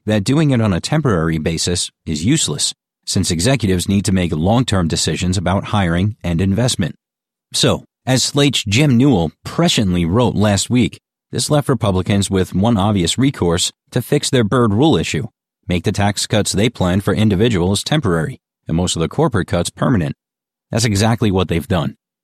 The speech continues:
Almost the entire portion of their bill dealing with individual income taxes is set to expire after twenty twenty-five. If that were to actually happen, families would end up paying more in taxes than under current law.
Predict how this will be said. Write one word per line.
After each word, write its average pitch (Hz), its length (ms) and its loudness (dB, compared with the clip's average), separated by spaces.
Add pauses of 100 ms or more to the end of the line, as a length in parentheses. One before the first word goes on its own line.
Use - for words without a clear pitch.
Almost 123 240 2
the 123 100 2
entire 120 400 2
portion 117 400 0
of 85 120 0
their 92 160 2
bill 98 300 0
dealing 87 400 -2
with 90 160 0
individual 90 520 0
income 110 340 0
taxes 92 540 -2
is 104 120 -2
set 117 200 0
to 110 120 0
expire 85 460 0
after 85 240 -4
twenty 92 300 -2
twenty-five. 87 640 -4 (720)
If 131 160 0
that 147 160 2
were 131 220 2
to 127 120 0
actually 104 400 0
happen, 104 400 -2 (120)
families 120 400 0
would 107 100 2
end 101 160 2
up 92 140 0
paying 104 380 0
more 104 260 2
in 120 80 2
taxes 104 640 -2
than 104 200 0
under 92 220 0
current 120 380 -2
law. 78 240 -2